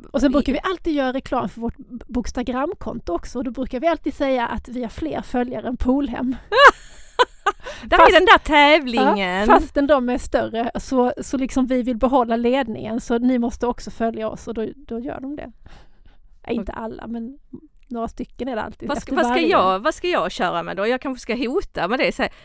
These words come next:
Speaker 2: tycker ni att Spykens Instagramkonto ska ha fler följare än Polhems?
Speaker 1: Ja.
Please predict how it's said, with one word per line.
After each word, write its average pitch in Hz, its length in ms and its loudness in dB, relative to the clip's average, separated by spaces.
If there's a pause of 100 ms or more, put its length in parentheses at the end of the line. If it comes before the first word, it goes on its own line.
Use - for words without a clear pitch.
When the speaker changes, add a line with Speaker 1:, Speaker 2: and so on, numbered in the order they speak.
(120)
Speaker 2:
tycker - 340 2
ni 202 160 0
att 185 120 -2
Spykens 214 800 -2 (120)
Instagramkonto 254 840 2
ska - 160 0
ha 294 220 6
fler 233 340 2
följare 240 480 2
än 196 100 0
Polhems? 254 640 0
Speaker 1:
Ja. 240 300 -2